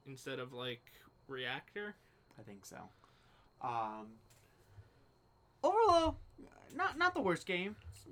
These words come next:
Speaker 2: it's pretty fun when you, it really is the game where you need to have your friends and a bunch of 'em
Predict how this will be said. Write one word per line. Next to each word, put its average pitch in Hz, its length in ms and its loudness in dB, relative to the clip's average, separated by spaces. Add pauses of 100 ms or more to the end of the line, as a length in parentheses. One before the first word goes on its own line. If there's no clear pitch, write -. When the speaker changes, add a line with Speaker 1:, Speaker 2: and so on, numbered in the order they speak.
(100)
Speaker 2:
it's - 80 -20
pretty 302 220 -4
fun 196 340 2
when 190 200 -2 (280)
you, 226 180 -10 (300)
it 311 80 0
really 330 220 4
is 240 80 2
the 262 100 -4
game 220 260 0
where 185 120 2
you 165 120 2
need 175 260 2
to 180 60 0
have 156 360 6
your 151 340 4
friends 113 680 0 (360)
and 147 120 2
a 104 120 0 (120)
bunch 139 340 0
of 104 140 -8
'em 92 280 -10